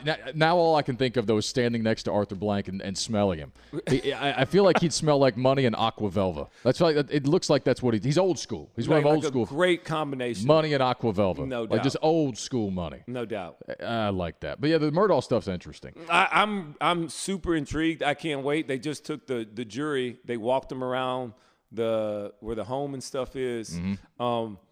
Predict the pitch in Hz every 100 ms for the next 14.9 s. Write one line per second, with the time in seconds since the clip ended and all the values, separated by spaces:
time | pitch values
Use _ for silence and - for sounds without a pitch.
0 | _ _ _ - 170 165 220 202 110 -
1 | - 160 156 - 135 131 113 90 110 98
2 | 90 85 71 82 76 71 71 69 _ _
3 | _ _ - 113 104 139 139 123 87 -
4 | - - - _ 120 123 139 160 135 -
5 | - 135 123 123 120 120 120 - 107 104
6 | 95 - - - _ _ _ _ _ _
7 | 123 131 113 - 135 117 107 - 135 117
8 | 120 107 123 170 110 - 101 147 151 135
9 | 123 123 117 120 127 139 117 101 104 127
10 | 101 69 - _ _ _ _ _ _ _
11 | 120 101 67 95 104 92 101 131 156 -
12 | - _ _ 120 139 131 147 175 175 160
13 | - - _ _ _ _ _ _ _ -
14 | - - 165 - - 107 110 76